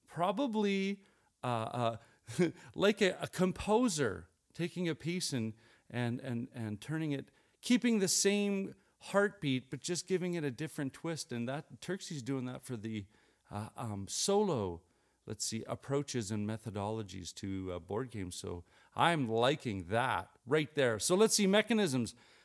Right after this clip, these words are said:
network and route building, pickup and delivery, tile placement. Um, <laughs> yes, yes, yes. Uh, it's considered ca-, categorically, it's considered an economic fantasy, medieval kind of thing. So,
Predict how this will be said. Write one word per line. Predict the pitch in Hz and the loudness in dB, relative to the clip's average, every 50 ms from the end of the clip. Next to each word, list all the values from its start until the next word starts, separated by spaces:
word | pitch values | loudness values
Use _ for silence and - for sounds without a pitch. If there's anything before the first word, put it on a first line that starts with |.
| _ - | _ -2
network | - 147 170 196 208 190 202 202 208 214 214 - | 2 4 6 6 6 4 4 4 4 4 4 4
and | 196 175 151 143 | 2 4 4 4
route | 151 165 180 - | 4 4 4 2
building, | - 190 196 190 180 190 190 180 | 2 2 2 2 2 2 0 0
pickup | - 170 170 - 180 165 - | 0 -2 -2 -2 -2 -4 -2
and | 165 143 | -2 -2
delivery, | 131 143 147 165 147 170 180 175 | 0 0 0 0 0 0 0 -2
tile | - 123 123 135 147 160 160 | 0 0 0 0 0 0 -2
placement. | - - 180 175 180 - - 180 185 175 180 _ _ _ _ _ _ _ _ _ - | -2 -2 -2 -2 -2 -2 -4 -4 -4 -4 -6 _ _ _ _ _ _ _ _ _ -6
Um, | - 123 123 127 127 127 139 - 131 123 151 170 151 139 117 | -4 -2 0 0 0 0 -2 -4 -2 0 2 2 2 2 0
<laughs> | - - - - - - | -4 -10 -20 -20 -14 -4
yes, | 170 208 226 233 226 - 220 | 2 4 4 4 4 4 4
yes, | 226 220 214 214 - 196 | 4 4 4 2 2 2
yes. | 202 202 214 247 277 - - - | 4 4 4 4 2 0 -4 -4
Uh, | - - 156 151 143 139 135 | -2 0 4 4 6 6 6
it's | 143 156 147 - | 4 2 0 0
considered | - - 185 170 - - 185 170 175 160 143 | 0 0 0 0 0 0 0 0 0 -2 -4
ca-, | - 160 175 165 - 143 - | -2 0 0 0 0 -2 0
categorically, | - 202 262 277 285 233 156 143 185 220 285 320 311 - 175 151 135 | 4 6 6 6 6 4 4 6 6 6 6 6 2 2 4 4 4
it's | 131 - - | 4 2 0
considered | - 156 143 - - 147 147 135 147 135 | -2 0 -2 0 0 0 0 0 0 0
an | 123 123 123 123 | 0 0 0 0
economic | 131 131 - - 143 127 127 135 143 139 131 117 | -4 -6 -6 -6 -4 -4 -4 -4 -4 -4 -6 -8
fantasy, | - - - 120 120 123 - 135 127 - - 120 | -10 -10 -8 -8 -8 -8 -8 -8 -8 -6 -4 -2
medieval | 117 113 101 85 82 110 123 139 113 113 107 98 | -2 -2 -2 -4 -4 -4 -4 -4 -4 -6 -8 -8
kind | - - 101 87 85 | -6 -6 -6 -6 -8
of | 87 | -10
thing. | - - 98 95 95 | -10 -8 -6 -6 -6
So, | - - - 104 98 101 98 95 | -6 -6 -4 -2 -2 -2 -2 -2